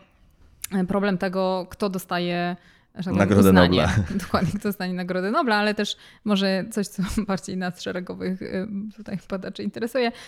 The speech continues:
Speaker 1: e, kto dostanie uznanie. Czyli możemy sobie wyobrazić taką sytuację, w której mamy doktoranta bądź doktorantkę, e,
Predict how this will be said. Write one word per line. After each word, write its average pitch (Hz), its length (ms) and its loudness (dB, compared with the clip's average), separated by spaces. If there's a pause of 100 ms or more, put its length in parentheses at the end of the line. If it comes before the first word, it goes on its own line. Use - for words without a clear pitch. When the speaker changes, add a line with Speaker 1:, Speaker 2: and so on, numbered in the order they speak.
(140)
Speaker 1:
e, 196 140 -4
kto - 180 -6
dostanie 208 280 -2
uznanie. 175 260 -4
Czyli 220 140 -2
możemy 269 280 4
sobie 254 160 4
wyobrazić 214 360 2
taką 202 180 -4
sytuację, 220 480 -2
w - 20 -20
której 196 260 -2
mamy 185 360 0 (320)
doktoranta 175 600 0
bądź 185 160 -4
doktorantkę, 175 520 -6
e, 190 600 -4